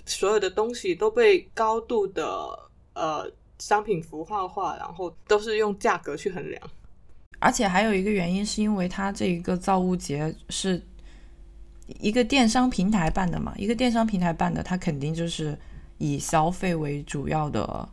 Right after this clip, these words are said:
Speaker 2: 导向的。
Speaker 1: 嗯。
Speaker 2: 其实像其他的，也有一些品牌他们造节也，它，但那个可能不算造节啊，就比如三顿半的那个返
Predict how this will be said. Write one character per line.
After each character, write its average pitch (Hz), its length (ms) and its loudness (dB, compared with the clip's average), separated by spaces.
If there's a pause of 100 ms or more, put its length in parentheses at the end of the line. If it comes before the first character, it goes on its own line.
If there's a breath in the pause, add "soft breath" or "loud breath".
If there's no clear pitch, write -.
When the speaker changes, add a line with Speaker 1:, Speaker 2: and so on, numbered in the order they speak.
(160)
Speaker 2:
导 - 240 0
向 160 320 -2
的。 78 240 -4 (400)
Speaker 1:
嗯。 180 420 -8 (340)
Speaker 2:
其 - 80 -10
实 254 120 4
像 247 220 4
其 - 240 -2
他 220 200 6
的， 170 380 6 (560)
也 180 160 8
有 240 140 8
一 202 40 8
些 233 160 6
品 180 200 2
牌 143 240 0
他 180 120 4
们 160 200 4
造 175 200 6
节 131 320 0
也， 139 240 0 (640)
它， 220 140 2 (160)
但 233 140 6
那 240 100 4
个 202 100 4
可 180 140 -4
能 156 200 -2
不 151 180 -6
算 175 300 2
造 170 220 2
节 - 200 -8
啊， - 120 -2
就 175 120 -2
比 185 80 -2
如 165 100 0
三 202 340 0
顿 214 220 0
半 180 180 2
的 156 60 -4
那 156 140 -4
个 165 80 -4
返 - 200 -6